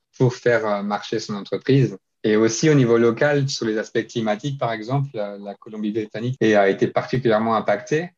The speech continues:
Euh, on a affronté, on le sait très bien, cet été, euh, avec pas mal de, de feux de forêt. Il y a eu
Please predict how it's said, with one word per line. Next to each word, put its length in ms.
Euh, 60
on 640
a 120
affronté, 500
on 80
le 60
sait 160
très 180
bien, 300
cet 200
été, 400
euh, 220
avec 240
pas 80
mal 180
de, 80
de 500
feux 240
de 60
forêt. 420
Il 40
y 60
a 80
eu 340